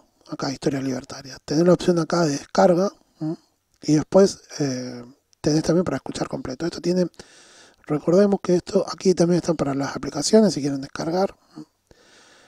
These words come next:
Y aquí, eh, también tienen si querés escuchar completo el programa. Fíjense que dura este una hora tres, ¿eh? ¿Por qué? Porque tienen las canciones. Bueno, esto es entonces la opción de, eh, w w w ariel cosares punto blogspot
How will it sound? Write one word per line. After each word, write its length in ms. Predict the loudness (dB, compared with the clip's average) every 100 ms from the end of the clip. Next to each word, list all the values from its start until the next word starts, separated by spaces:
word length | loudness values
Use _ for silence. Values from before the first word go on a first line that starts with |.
| _ _ -2
Y 120 | 2
aquí, 500 | 2 2 2 2 0 _ _ -16 -2
eh, 480 | 0 2 2 0 -4 -12 _
también 240 | 0 2 6
tienen 200 | 6 4
si 140 | 2
querés 220 | 2 4
escuchar 320 | 4 2 0 0
completo 400 | -2 0 0 -2
el 60 |
programa. 260 | -6 -6 -6
Fíjense 340 | -2 0 0
que 100 | 2
dura 300 | 2 2 0
este 280 | -2 -2 -4 0
una 260 | 0 0 0
hora 220 | 0 -2
tres, 540 | -2 -2 -2 -4 -6 -12 -14
¿eh? 100 | -14 -16 _ _ _ -20 -20 -20 -20 _
¿Por 140 | -2
qué? 100 | 4
Porque 180 | 4 4
tienen 240 | 4 2
las 140 | 0 -4
canciones. 680 | -8 -10 -10 -16 -16 -12
Bueno, 220 | -6 -2 0
esto 260 | 0 2
es 140 | 2 2
entonces 360 | -4 -4 -2
la 80 | -4
opción 480 | -4 -4 -2 -2 0
de, 160 | 2 2 0 _ -20 -20 -20 -20 _ -6 0
eh, 200 | 2 2
w 120 | 2
w 220 | 4 6
w 200 | 6 4
ariel 180 | 2 0
cosares 340 | 0 -2 -2 -2
punto 280 | -2 2 0
blogspot 500 | 0 -4 -10 -12